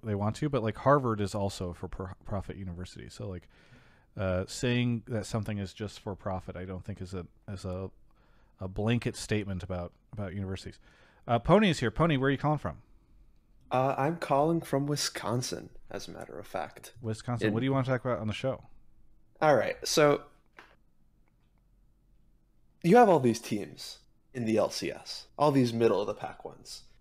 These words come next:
Speaker 2: and you ask yourself, what sets apart, you know, your Golden Guardians from, you know, your Dignitas, and, like, bes-, and from Counter Logic Gaming, and from, you know, Immortals and T S M, besides, you know, how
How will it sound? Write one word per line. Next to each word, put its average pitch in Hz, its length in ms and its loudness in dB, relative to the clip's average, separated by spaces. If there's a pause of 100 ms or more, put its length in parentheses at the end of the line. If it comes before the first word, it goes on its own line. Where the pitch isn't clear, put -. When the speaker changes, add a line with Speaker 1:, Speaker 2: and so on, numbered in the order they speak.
(280)
Speaker 2:
and 143 140 2
you 170 60 6
ask 165 260 4
yourself, 120 380 2 (260)
what 185 220 0
sets - 240 -2
apart, 110 420 -4
you 120 80 2
know, 110 120 4
your 107 160 4
Golden 110 360 6
Guardians 107 680 2 (720)
from, 110 320 4
you 107 120 4
know, 104 360 4 (340)
your 131 140 6
Dignitas, - 840 -2 (420)
and, 123 160 2
like, 120 280 4 (100)
bes-, 131 220 0
and 123 160 4
from 117 100 -2
Counter 123 280 6
Logic 117 320 4
Gaming, 113 360 4
and 113 200 2
from, 113 220 -2
you 117 60 -4
know, 107 140 -2
Immortals 113 640 -2 (260)
and 104 220 0
T 117 120 8
S - 160 4
M, 110 200 4
besides, 170 400 6
you 135 80 4
know, 117 260 2 (640)
how 117 360 4